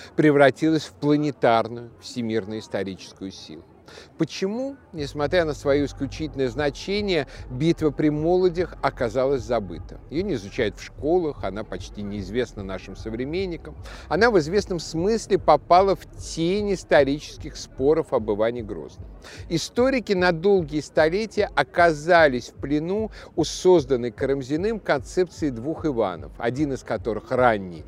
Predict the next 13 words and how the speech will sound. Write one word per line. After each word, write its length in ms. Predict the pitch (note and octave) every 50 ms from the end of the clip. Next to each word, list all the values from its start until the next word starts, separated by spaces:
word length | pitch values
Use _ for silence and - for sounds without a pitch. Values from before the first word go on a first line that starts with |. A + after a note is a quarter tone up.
| - - - -
славный 680 | - - - C#3 C3+ C#3 C#3 C3+ B2 G#2+ A2 G#2+ G2+
государь, 600 | F2+ G#2 G2+ - - G2+ F2+ A#2 C3 D#3 F#3 E3
реформатор, 800 | C#3+ A#2 - - - G2+ F2+ F#2+ G2+ A#2+ D3 E3+ E3 - B2+ A2+
покоритель 560 | - - G#2+ - G#2+ G2 G2+ A2+ G#2 - F#2
Казани, 680 | - - - G2 F2+ G#2 A2+ C3 D3+ F3 F#3 F3 E3+ D#3 - - - - - - -
а 120 | - A#2+
другой 460 | A2 F#2+ A2+ G2+ E2 F#2 B2 F3 A3+
поздний, 540 | A3 - - F#3 G3 G3 F3 D3+ E3+ F3 E3
кровожадный, 920 | - - C#3 B2 A#2+ A2+ A2+ A2 G2 F2 G2+ G#2 A#2+ C#3+ D#3 D#3+ F3 F3+ E3+
полубезумный 840 | C#3+ - C#3 A#2 A2+ G#2 F2+ G2+ G2 E2 F2 G2 F#2+ F#2 F2 F2 F2
тиран, 540 | - - G2 F#2 E2+ G#2 C3+ D#3+ F3 F3 - - - - - -
учредивший 960 | - F3 - - - D#3+ E3 F3 D3 B2 B2+ A#2+ G#2 - - - G2+ F#2 F2+
опричнину, 800 | F2 - - - G#2+ C#3 C#3+ - - - D3 C#3+ C#3+ C#3 C3+